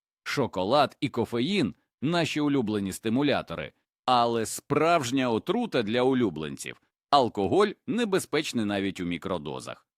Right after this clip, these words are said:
Загадковий і підступний виноград. І, звичайно, головний сюрприз —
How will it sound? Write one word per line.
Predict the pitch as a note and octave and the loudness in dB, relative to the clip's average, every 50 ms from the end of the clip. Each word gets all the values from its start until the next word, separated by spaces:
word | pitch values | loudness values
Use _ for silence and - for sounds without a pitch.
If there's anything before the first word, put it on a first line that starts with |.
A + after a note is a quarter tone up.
| _ _ _ - | _ _ _ -12
Загадковий | G2 F2+ F#2+ G#2 E2+ F2+ F2 - - - E3 F3+ F3+ F3 F#3 E3+ - - _ | -10 -6 -4 -4 -4 -4 -4 -6 -4 -2 0 0 2 2 2 2 0 -4 _
і | G#3 A3+ A#3+ | -2 -2 -2
підступний | A#3+ - G#3+ F#3+ - - - - C3+ A#2+ G#2 - A2+ A#2+ A2+ | -2 -4 -6 -6 -6 -8 -6 -2 -2 -2 -2 -2 -2 -2 -2
виноград. | G#2 A2 G#2+ G#2 G2 F2 F#2 - - A1 - _ _ - | -2 -2 -2 -2 -2 -2 -4 -6 -8 -10 -12 _ _ -2
І, | B2+ A#2+ | -2 -2
звичайно, | G2+ D#2+ F2 E2 F2+ E2 - - - G2+ F#2+ A2+ C#3+ D#3+ E3+ E3+ | -2 -4 -6 -6 -6 -8 -8 -6 -2 0 0 2 0 0 -2 -2
головний | D3 E3 D#3+ D#3+ D3+ B2+ C3+ C#3 C#3 B2+ | -2 0 0 2 2 2 2 0 0 0
сюрприз — | - C3+ A#2+ G2+ - G2+ E2 B1 A1 - - | 0 -2 -2 -2 -4 -6 -8 -8 -10 -14 -20